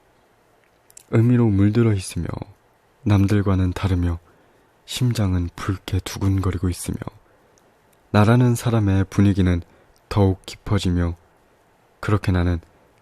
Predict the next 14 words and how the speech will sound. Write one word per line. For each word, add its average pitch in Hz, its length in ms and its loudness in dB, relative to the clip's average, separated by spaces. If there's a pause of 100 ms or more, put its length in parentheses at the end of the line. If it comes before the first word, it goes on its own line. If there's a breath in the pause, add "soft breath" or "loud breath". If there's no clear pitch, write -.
(100)
단 101 200 0
하나뿐인 101 600 0
나의 90 280 0
길을 87 360 -4 (160)
걸어가고 92 540 -2
있으며 - 320 -6 (1400)
이 104 300 -2
길의 95 300 -2
끝에 - 420 -6 (640 soft breath)
내 98 220 2
꿈에 101 360 -2
닿았을지 95 600 -2
모르겠지만 92 600 -2 (880 soft breath)
적어도 90 400 -2